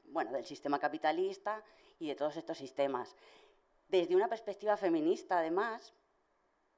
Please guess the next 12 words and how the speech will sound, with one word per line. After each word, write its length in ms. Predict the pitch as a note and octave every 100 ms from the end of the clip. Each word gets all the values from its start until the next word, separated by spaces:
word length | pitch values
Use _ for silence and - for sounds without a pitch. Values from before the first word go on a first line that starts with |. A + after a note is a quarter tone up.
| _ _ _
yo 220 | - D3+ F#3
creo 380 | F#3+ G3 G3 - - _ _ _
que, 600 | - D#3+ D3 C#3+ C3+ C3 -
que 100 | E3
nos 260 | D3 - _ _
nos 260 | - D3 D3
dio 160 | F#3
la 140 | G#3 D3+
pista 640 | F3 F3+ C#3 B2+ B2+ B2+
desde 220 | B2+ C3+
un 100 | D#3+
principio, 800 | D#3 C#3+ C3+ F#3 F#3 D#3 D#3+ A3+